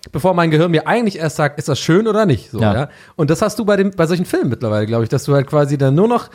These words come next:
Speaker 1: die Sachen, äh, erkennst, die lächerlich sind, dein, dein Gehirn ist darauf geschult und dann siehst du, dann multipliziert das sich da in
Speaker 2: Ja.
Speaker 1: jeder Sch-, Szene, weil we-, sie,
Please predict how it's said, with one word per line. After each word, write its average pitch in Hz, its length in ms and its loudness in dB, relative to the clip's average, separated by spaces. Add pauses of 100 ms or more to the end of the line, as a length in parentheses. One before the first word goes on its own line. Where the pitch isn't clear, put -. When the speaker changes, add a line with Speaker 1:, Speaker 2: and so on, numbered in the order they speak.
(260)
Speaker 1:
die 156 60 -4
Sachen, 165 380 0 (240)
äh, 151 180 -6
erkennst, 160 400 -2
die 143 80 -2
lächerlich 196 340 0
sind, 233 220 -6
dein, 135 180 0
dein 123 140 -2
Gehirn 127 220 2
ist - 120 -4
darauf 131 220 0
geschult 220 420 -4 (240)
und 156 100 0
dann 175 140 0
siehst 226 240 -2
du, 220 160 0 (160)
dann 170 140 2
multipliziert 196 540 -2
das 175 100 0
sich 147 100 -4
da 139 120 -2
in 123 60 0
Speaker 2:
Ja. 120 80 4
Speaker 1:
jeder 165 120 2
Sch-, - 280 -8
Szene, 170 280 0
weil 143 160 2
we-, 175 120 -12
sie, 160 260 -2